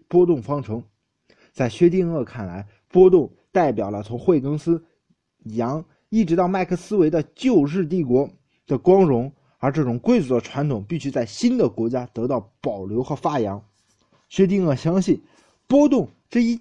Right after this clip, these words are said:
简明形象的概念将再次统治物理世界，从而把一切都归结到一个统一的图像里去。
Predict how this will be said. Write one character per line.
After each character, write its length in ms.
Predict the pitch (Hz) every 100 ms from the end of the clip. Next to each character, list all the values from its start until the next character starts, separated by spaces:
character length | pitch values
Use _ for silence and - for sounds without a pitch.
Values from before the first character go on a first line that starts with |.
| _
简 300 | - 123 104
明 240 | 113 147
形 340 | 196 - 131 208
象 180 | 269 175
的 80 |
概 200 | 113 160
念 200 | 120 104
将 200 | 101 170
再 240 | 175 170 123
次 180 | - 117
统 380 | - - 104
治 160 | 104 147
物 260 | 113 151 127
理 100 | 101
世 220 | - 113
界， 200 | 123 - _ _ _ _ _ _
从 240 | - 147
而 140 | 156 160
把 260 | 196 135
一 220 | 120 135
切 320 | 175 - 170 - _ -
都 160 | 185
归 300 | 180 233 240
结 180 | - 135
到 300 | 139 - _ _ _ _ _ _ _ _ _ -
一 120 | 131
个 160 | 156
统 380 | 135 - 120 113
一 80 | 175
的 140 | 185
图 200 | 123 120
像 220 | 117 151 107
里 100 | 87
去。 300 | - 160